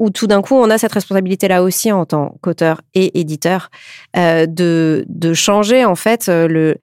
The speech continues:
mais c'est pas, c'est pas, euh, warning, warning, euh, je vais vous raconter une histoire où l'autre, où le, les, le héros, euh, fait différemment. C'est juste que, voilà, c'est là et le récit, il amène directement cette, euh, ce,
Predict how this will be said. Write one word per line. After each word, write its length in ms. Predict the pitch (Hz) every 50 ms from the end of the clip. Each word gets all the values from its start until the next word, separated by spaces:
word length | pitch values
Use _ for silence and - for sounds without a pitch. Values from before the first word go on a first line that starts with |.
| _ _ _ _
mais 160 | - 190 185
c'est 140 | 180 - 220
pas, 240 | - - 220 226 - -
c'est 180 | - - - 190
pas, 320 | - 220 220 226 233 220
euh, 180 | 185 170 165 156 151 _ _ _ _ -
warning, 380 | 190 196 196 208 220 226 233
warning, 560 | 226 214 202 196 196 208 220 220 233 240 233 208
euh, 260 | 180 175 175 170 170
je 100 | 160 170
vais 80 | 175
vous 80 | 180 180
raconter 320 | 180 185 185 196 175 -
une 140 | 196 185 185
histoire 300 | 190 175 - 214 202 185
où 80 | 190 185
l'autre, 240 | 175 175 175 - -
où 140 | - 185 180
le, 200 | 170 175 175 175
les, 220 | 170 170 170 170 165
le 140 | 165 165 170
héros, 380 | 165 175 165 180 190 190 180
euh, 60 | 165 151
fait 180 | - - 180
différemment. 500 | 160 165 151 170 143 147 180 214 247 277 - _ _ _ _
C'est 160 | - - - 196
juste 200 | 185 262 269 -
que, 80 | - - - _ _ _ _ -
voilà, 280 | 226 247 285 302 220 - -
c'est 240 | - - - 220 226
là 220 | 220 226 254 254 202
et 100 | 175 175
le 100 | 175 175
récit, 340 | 170 180 170 - - 247 233
il 100 | 208 170
amène 380 | 160 160 175 190 214 226 226
directement 640 | 202 190 208 185 196 190 - - 202 190 196 208 208
cette, 260 | - 190 175 - -
euh, 220 | 165 160 151 156
ce, 160 | 156 - -